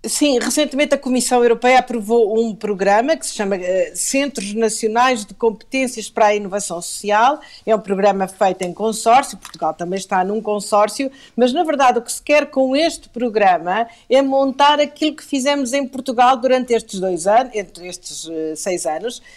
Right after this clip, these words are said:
Vem, o programa, como sabe, vem de dois mil e catorze, que é organizar estas vontades, organizar este ecossistema de inovação social e que hoje passa por quatrocentos e cinquenta e um projetos financiados,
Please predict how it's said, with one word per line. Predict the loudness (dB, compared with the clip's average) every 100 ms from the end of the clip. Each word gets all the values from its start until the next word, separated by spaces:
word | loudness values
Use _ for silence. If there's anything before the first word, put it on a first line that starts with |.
| -6
Vem, | 0 0 0
o |
programa, | -10 -4 -2 -4
como | -8 -6
sabe, | 0 -2 0
vem | -2 -2 -4
de | -4
dois | 0 2 0 -2
mil | -4 -4
e | -6
catorze, | -6 -4 0 0 -2 -8 -14 -18 -14
que | -4 2 4
é | 4 2 2
organizar | 2 2 2 0 0 -2 2 2 4 4 2 -2 _ 0
estas | 2 2 2 -2 0
vontades, | 0 2 4 4 4 -2 -6
organizar | -2 0 2 2 6 4 4
este | -2 -4 -6 _
ecossistema | 0 0 2 -2 -2 -10 -8 -4 -2 -2 -4
de | -6
inovação | -10 -10 -10 -10 -10
social | -8 0 4 4 2 -4 -12 -6
e | -4
que | 2
hoje | 2 2
passa | 0 0 2 -2 -6
por | -6 -8
quatrocentos | -2 -2 0 -4 -6 -6
e |
cinquenta | -6 -4 -4 -4
e | -4
um | -6
projetos | -8 -10 -4 -4 -4 -12
financiados, | -10 -8 -8 -6 0 2 2 0 -6